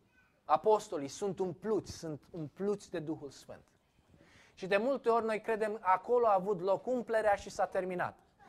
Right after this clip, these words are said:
În timp ce noi studiam Faptele Apostolilor, ajungem la cuvântarea lui Petru și Ioan, după ce l-au, uh, uh, vindecat pe slăbănog la, la Poarta Frumoasă, uh, sunt luați la întrebări, ajung înapoi la ai lor,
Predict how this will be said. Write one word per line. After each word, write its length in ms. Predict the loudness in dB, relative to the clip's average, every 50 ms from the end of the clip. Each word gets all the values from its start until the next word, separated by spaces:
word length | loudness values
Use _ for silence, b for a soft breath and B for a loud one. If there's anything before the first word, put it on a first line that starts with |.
| B B B B -4
În 160 | -2 -2 0
timp 200 | 0 0 -2 0
ce 100 | 0 0
noi 180 | 2 2 2 0
studiam 540 | 0 0 -2 0 0 4 6 6 6 6 4
Faptele 460 | 4 6 6 6 6 6 0 4 4
Apostolilor, 840 | 4 4 4 4 2 2 0 -2 -4 0 2 4 4 4 4 2 B B B B B
ajungem 460 | B 2 2 2 0 -2 0 0 2
la 160 | 4 4 4 4
cuvântarea 540 | 0 -4 -4 -2 -2 4 6 6 8 8
lui 160 | 6 4 2 -2
Petru 360 | 0 0 0 0 0 -4 -10
și 200 | -10 -8 -6 -4
Ioan, 460 | -2 -2 2 4 4 4 4 2 -2
după 200 | -6 -6 -8 -8
ce 180 | -10 -6 -2 4
l-au, 240 | 4 4 4 4 B B B B B B
uh, 100 | 0 4
uh, 640 | 6 8 8 8 8 6 4 4 6 6 6 4
vindecat 480 | 2 -2 -2 -2 -2 2 4 4 2 4
pe 100 | 0 -6
slăbănog 640 | -6 -4 -2 0 0 2 0 0 2 4 2 2 2
la, 300 | 4 6 6 6 6 4 4
la 160 | 2 2 2
Poarta 340 | 4 4 2 2 2 0 -4
Frumoasă, 600 | -4 -6 -4 0 0 0 0 0 0 0 0 B B B B B B B
uh, 440 | 0 2 4 6 6 6 4 4 0 -10 -12
sunt 300 | -14 -10 -6 -4 0 6
luați 280 | 6 6 6 6 2
la 100 | 2 2
întrebări, 600 | 2 0 0 -2 -2 -2 0 4 4 6 6 4
ajung 420 | 6 4 4 4 4 -2 -2 0 0
înapoi 420 | 2 2 2 0 4 2 2 4
la 340 | 4 4 4 6 4 4 2
ai 280 | 2 2 2 2 4 2
lor, 460 | 4 6 6 6 8 6 4 4 2